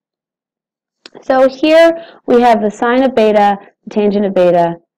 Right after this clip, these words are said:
multiplied together plus cosine of beta. So at some point, hopefully earlier, we've talked about the fact that if there are too many types of trig functions, that you want to change them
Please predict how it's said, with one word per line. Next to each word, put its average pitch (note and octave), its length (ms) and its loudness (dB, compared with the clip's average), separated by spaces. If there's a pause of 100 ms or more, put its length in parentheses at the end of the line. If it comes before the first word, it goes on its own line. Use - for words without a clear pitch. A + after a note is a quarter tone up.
(140)
multiplied F#3 340 -4
together E3 360 -4
plus E3+ 300 -6
cosine - 440 -10
of F#3+ 60 -16
beta. - 240 -14 (480)
So B3+ 220 -2
at A#3 160 -6
some C#4+ 180 2
point, B3+ 300 -2
hopefully G#3 480 -2
earlier, E3 420 -2
we've G3+ 220 -4
talked G3 240 -6
about G3 160 -6
the F#3 60 -14
fact F#3+ 240 -8
that F#3+ 180 -6
if E3 160 -8
there E3 200 -8
are E3 60 -10
too B3 600 0 (1300)
many F#3 680 -4 (960)
types - 560 -8 (800)
of F3 260 -8
trig - 320 -12
functions, F3 640 -12 (380)
that - 120 -6
you A3+ 160 -2
want B3 200 -2
to A#3+ 180 -8
change G3+ 340 -4
them F#3 440 -6